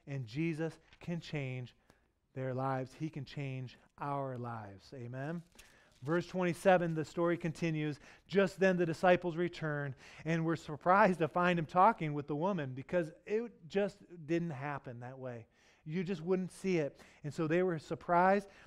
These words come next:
but no one asked, "What do you want?" or, "Why are you talking with her?" They just kind of took it and watched it. Certainly they were thinking it in their minds. Verse twenty-eight, "Then leaving the,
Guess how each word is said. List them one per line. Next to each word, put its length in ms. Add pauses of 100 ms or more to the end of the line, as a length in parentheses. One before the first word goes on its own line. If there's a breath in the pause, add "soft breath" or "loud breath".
but 120
no 160
one 160
asked, 400
"What 400
do 80
you 160
want?" 420
or, 240 (240 loud breath)
"Why 560
are 120
you 120
talking 540
with 220
her?" 300 (200 loud breath)
They 160
just 280
kind 220
of 140 (320)
took 240
it 140 (140)
and 200
watched 480
it. 160 (300)
Certainly 480
they 100
were 100
thinking 400
it 140
in 80
their 120
minds. 400 (380 loud breath)
Verse 180
twenty-eight, 540
"Then 380
leaving 480 (480 loud breath)
the, 380